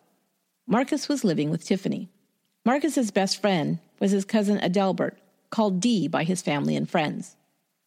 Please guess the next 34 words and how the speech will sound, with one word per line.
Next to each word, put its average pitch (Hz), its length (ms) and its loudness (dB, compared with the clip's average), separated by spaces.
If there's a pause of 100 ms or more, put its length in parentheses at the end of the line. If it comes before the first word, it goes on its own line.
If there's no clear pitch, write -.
(200)
Marcus 269 380 0
and 311 120 0
Dee 220 200 2
often 185 300 0
hung 185 220 2
out 175 200 -2
together. - 420 -2 (800)
Dee 226 200 2
still 294 260 0
lived 208 180 0
in 196 100 2
the 180 60 2
neighborhood 185 460 2
Marcus 165 380 -2
grew 180 160 0
up 214 180 0
in, - 240 -6 (440)
located 233 480 2
in 226 100 4
the 202 100 2
northeast 196 580 0
end 160 180 -2
of 160 80 -4
Houston. - 540 -2 (420)
Marcus 254 400 0
and 269 100 2
his 254 140 0
family 180 400 2
had 180 200 0
since 254 360 -2
moved 180 220 0
forty-five 202 460 0
minutes 180 300 0
away 180 480 0